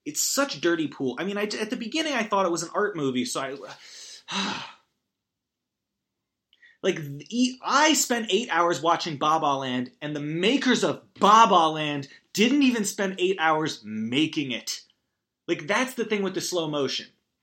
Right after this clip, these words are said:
It's like, I don't know if they did it half speed, I don't know if they did it three-quarter speed, but, like, it took longer to watch Baa Baa Land than it took to film Baa Baa Land.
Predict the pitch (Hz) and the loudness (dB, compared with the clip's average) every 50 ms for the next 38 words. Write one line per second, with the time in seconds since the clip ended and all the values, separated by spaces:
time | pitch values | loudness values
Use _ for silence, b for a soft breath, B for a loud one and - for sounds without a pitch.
0 | _ _ _ _ _ _ _ _ _ _ _ - - 214 - 226 214 - 202 226 | _ _ _ _ _ _ _ _ _ _ _ -12 -10 -6 -2 -2 0 4 4 4
1 | 247 269 254 214 226 233 233 226 226 226 208 208 B B B 175 180 - 165 151 | 6 4 2 2 0 0 2 2 2 2 0 -4 B B B -2 0 0 0 2
2 | 175 170 147 139 123 - 180 202 214 240 240 - - - 220 220 220 214 214 214 | 2 2 0 0 -2 0 0 2 2 2 0 -2 -4 -2 0 0 0 0 0 -2
3 | 214 B B - - 147 147 143 131 127 127 113 123 123 120 110 - - 123 127 | -6 B B -6 -4 -4 -2 -4 -4 -2 -2 -2 -2 -2 -4 -4 -6 -4 -2 -2
4 | 123 123 - 175 196 202 214 208 208 - - - 202 202 202 196 196 B B B | -2 -2 -2 0 2 2 2 0 -2 -4 -6 -6 -4 -2 -4 -4 -6 B B B
5 | B - 160 156 160 156 151 139 - B B B B B B 170 170 170 170 - | B -4 -2 0 0 0 0 -2 -4 B B B B B B 2 2 2 0 2
6 | 226 262 254 254 160 151 170 190 190 185 190 185 - 180 160 143 135 147 180 202 | 2 2 4 2 0 2 2 2 2 0 -2 -4 -2 -2 -2 2 2 4 4 4
7 | 202 - - - 180 175 170 156 151 147 143 139 139 135 135 135 127 120 131 131 | 2 0 2 4 4 4 6 4 4 4 4 2 0 -2 -2 -2 -2 -2 -2 -2
8 | 131 127 - - 165 160 160 - - - - 143 135 - - - - 185 185 185 | -2 -2 -4 -2 -2 -2 -2 -2 -8 -4 -4 -4 -4 -4 -8 -6 2 4 6 6
9 | 185 180 175 175 175 147 156 147 139 131 - 123 110 104 98 98 98 98 98 95 | 6 6 4 2 0 4 6 6 6 6 6 2 0 -2 -2 -4 -8 -12 -12 -14
10 | 95 95 98 | -12 -12 -12